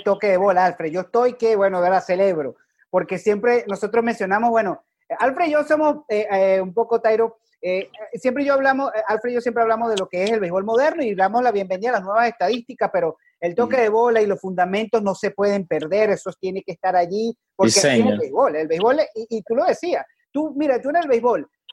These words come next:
Speaker 1: fallas siete veces de cada diez turnos y eres un salón de la fama porque terminas batiendo trescientos. Entonces, <laughs> es, es impresionante.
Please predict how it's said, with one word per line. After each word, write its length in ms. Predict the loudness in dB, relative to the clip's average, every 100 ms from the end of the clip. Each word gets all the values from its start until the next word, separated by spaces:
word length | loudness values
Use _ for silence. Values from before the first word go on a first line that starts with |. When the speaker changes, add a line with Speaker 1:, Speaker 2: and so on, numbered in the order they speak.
| -6
Speaker 1:
fallas 420 | 0 0 0 -4 -4
siete 420 | -2 -2 0 2
veces 480 | 2 0 -6 -14 -6
de 140 | -4
cada 280 | 2 2 4
diez 200 | 2 -2
turnos 260 | -4 -2 0
y 60 |
eres 140 | 0 0
un 100 | 0
salón 220 | 0 2
de 60 |
la 100 | 0
fama 240 | 0 0 0
porque 180 | -2 -4
terminas 240 | -2 0
batiendo 220 | 0 0 -2
trescientos. 480 | -4 -4 -6 -8 -18
Entonces, 340 | -10 -8 -8 -10
<laughs> 0 |
es, 460 | -18 _ _ -6 0
es 460 | 0 2 2 2
impresionante. 800 | 0 2 2 2 -2 -2 -4 -6